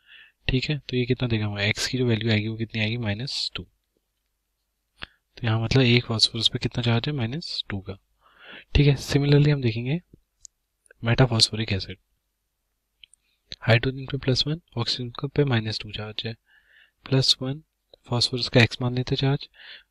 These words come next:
और आपका तीन oxygen पे कितना चार्ज है? माइनस two, overall charge zero, ठीक है। हमारे पास कितनी value आ जाएगी? थ्री टू जा सिक्स, माइनस सिक्स प्लस वन कितना होगा? माइनस फ़ाइव,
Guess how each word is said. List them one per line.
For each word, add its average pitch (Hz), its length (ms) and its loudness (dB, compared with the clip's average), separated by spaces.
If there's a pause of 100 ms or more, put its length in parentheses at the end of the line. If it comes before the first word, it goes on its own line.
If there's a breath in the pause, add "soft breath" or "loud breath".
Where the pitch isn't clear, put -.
(120)
और 160 160 0
आपका 127 280 0
तीन 123 320 -4
oxygen 113 400 -8
पे 117 120 -8
कितना 113 240 -4
चार्ज 107 220 -2
है? 139 60 -2
माइनस 120 400 -4
two, 90 80 -14 (200)
overall 127 360 -2
charge 147 180 0
zero, 117 320 -2 (1300)
ठीक 135 200 2
है। 151 100 -4 (180)
हमारे 113 240 -4
पास 110 160 -4
कितनी 113 200 -6
value 110 200 -2
आ - 20 -4
जाएगी? 113 280 -2 (140)
थ्री 120 140 2
टू 120 120 -4
जा 123 120 -4
सिक्स, - 300 -6
माइनस 113 300 -2
सिक्स - 220 -6
प्लस 127 260 -2
वन 131 80 -12
कितना 131 220 -6
होगा? 160 140 -2 (640 loud breath)
माइनस 120 300 0
फ़ाइव, 160 180 6